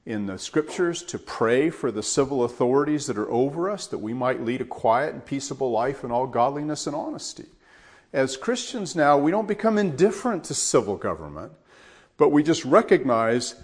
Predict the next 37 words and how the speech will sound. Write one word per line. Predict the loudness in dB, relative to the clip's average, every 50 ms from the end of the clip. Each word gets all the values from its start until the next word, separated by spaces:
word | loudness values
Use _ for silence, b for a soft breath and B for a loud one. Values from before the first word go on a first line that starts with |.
| -18 -14 -2
that | 4 4 4 4 4
the | 2 2
reform | 2 2 0 2 2 4 4 6 6 4 4
of | 2 2 2
it | 0 -2 -2
is | -2 -6 -4 0
not | 2 2 2 2 0
the | -4
focus. | -2 0 2 2 2 0 -6 -10 -10 -10 -10 -12 -10 -8
And | -8 -6 -6 -2
so | 0 0 0
Christianity | 0 0 -2 -4 -2 -2 -4 -6 -4 -4 -2 -2 -2 -2 -4
can | -4 -6 -8
flourish | -8 -10 -6 -4 -2 0 0 0 -2 -4 -4
under | -4 -4 -2 -4 -6 -6 -6 -6
any | -4 -4 -4 -6
kind | -4 -2 -2 0 0 -2
of | -2 -2
government, | 0 0 0 0 -2 -6 -8 -8 -10
if | -8
it's | -8 -6
socialist, | -2 0 2 2 2 0 -2 -2 -2 -2 -2 -2 -4 -8
if | -10 -10
it's | -10 -12
communist, | -8 -2 2 2 4 4 2 0 -2 -4 -6 -8 -10
if | -12 -12
it's | -14 -14
fascist, | -12 -4 0 2 4 4 2 0 -2 -4 -6 -6 -6 -8 -12 -12 b b b b b b b b b b b b
uh, | 2 2 2 2 2
if | -2 -4 -6
it's | -6 -2 2
atheist, | 4 4 4 4 2 0 2 2 2 2 -2 -4 -8 -10 -14 b b b b b b 2
uh, | 4 6 6 6
or | 4 4 4 6 6 8 6 6 6
if | 8 8 8 8 8 6
it's, | 4 4 4 0 -6 -2 4 6
um, | 8 8 8 8 6 2 -4